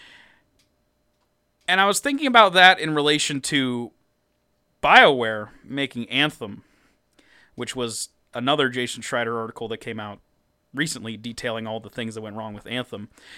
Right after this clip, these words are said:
and how the one key difference I can say, because it's both situations where people are overworked and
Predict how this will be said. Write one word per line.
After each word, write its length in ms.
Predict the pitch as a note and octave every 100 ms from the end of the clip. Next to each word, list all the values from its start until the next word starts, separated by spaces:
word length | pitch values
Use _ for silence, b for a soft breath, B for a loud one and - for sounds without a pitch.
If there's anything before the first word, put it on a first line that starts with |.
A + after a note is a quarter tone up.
| B
and 120 | C3 D#3
how 420 | F#3 F3+ F3 - _ _ _ _ _ _ _ _ _ _ _ _ _ _ -
the 120 | D#3+
one 360 | F#3 C4 F#4 D4
key 220 | D4+ C#4
difference 480 | A3 - F3+ D3+ E3+
I 100 | C#3+
can 140 | C#3
say, 300 | - D#3 A#2
because 260 | A#2 C3 C3
it's 120 | -
both 200 | F3 F3
situations 560 | E3 D3 C#3+ C3+ C#3
where 100 | B2+
people 280 | - C#3 C3
are 120 | B2
overworked 720 | C3 B2+ B2+ B2 A#2+ - - b b b b _ _ _ _ _ _ -
and 280 | A#2+ A2+